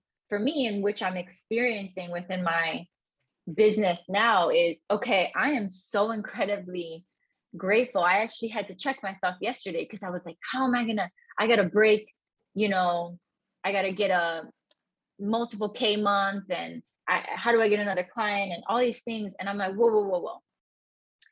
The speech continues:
Looking at the market, I'm actually above market rate,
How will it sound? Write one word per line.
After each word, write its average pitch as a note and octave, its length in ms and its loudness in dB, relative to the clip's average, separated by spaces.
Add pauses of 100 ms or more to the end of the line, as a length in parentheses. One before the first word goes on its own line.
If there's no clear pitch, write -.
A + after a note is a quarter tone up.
(380)
Looking C#4 400 0
at C4+ 120 -8
the A#3+ 80 -4
market, G#3+ 540 -4
I'm A3+ 160 0
actually A#3 520 -2
above E3+ 460 -2
market E3+ 420 -10
rate, E3 320 -2